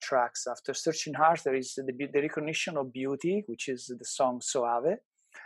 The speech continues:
and then after that there is the, the,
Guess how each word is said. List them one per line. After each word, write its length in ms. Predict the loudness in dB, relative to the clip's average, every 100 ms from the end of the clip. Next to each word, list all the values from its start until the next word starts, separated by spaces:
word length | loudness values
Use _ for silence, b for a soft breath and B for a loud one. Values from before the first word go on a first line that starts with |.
| -6
and 160 | 0 2
then 160 | 6
after 340 | 4 4 -6 0
that 220 | 2 2
there 140 | 0 0
is 240 | -2 -2
the, 260 | 0 0 -2 -8 _ _ B B B _ -20 -8
the, 640 | -6 -4 -4 -4 -2 -4